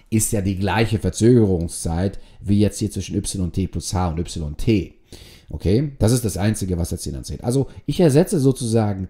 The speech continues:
t durch, was ich will. Ja, ich kann hier zum Beispiel eins einsetzen, ich könnte dann sechs einsetzen,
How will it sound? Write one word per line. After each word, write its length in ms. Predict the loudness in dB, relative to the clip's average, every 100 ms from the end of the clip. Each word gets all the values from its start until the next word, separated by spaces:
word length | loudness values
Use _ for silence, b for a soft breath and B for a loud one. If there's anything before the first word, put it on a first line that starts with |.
| 0
t 460 | 2 4 2 -4 -2
durch, 520 | 2 4 2 -4 -18 -20 _ _
was 200 | 0 2
ich 140 | 2
will. 300 | 4 4 0 b b b b
Ja, 100 | 0
ich 100 | 2
kann 140 | 4
hier 100 | 2
zum 140 | 2 0
Beispiel 260 | -2 -4
eins 240 | 0 2 4
einsetzen, 580 | 4 4 2 0 -6 -6
ich 120 | -4
könnte 220 | -6 -4
dann 160 | -4 2
sechs 280 | 2 2
einsetzen, 800 | -2 -2 0 -2 -2 -10 -8 -8